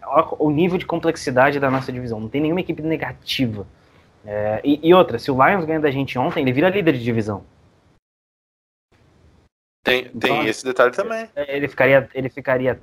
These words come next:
Speaker 1: três um um e a gente ficaria
Speaker 2: Não, ele
Speaker 1: quatro dois.
Speaker 2: É.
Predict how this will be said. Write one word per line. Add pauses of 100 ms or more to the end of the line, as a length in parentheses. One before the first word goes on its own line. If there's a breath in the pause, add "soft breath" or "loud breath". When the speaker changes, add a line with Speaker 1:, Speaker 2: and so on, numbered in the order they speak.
(140)
Speaker 1:
três
um
um (680)
e
a
gente
ficaria
Speaker 2:
Não, (180)
ele
Speaker 1:
quatro
dois. (460)
Speaker 2:
É.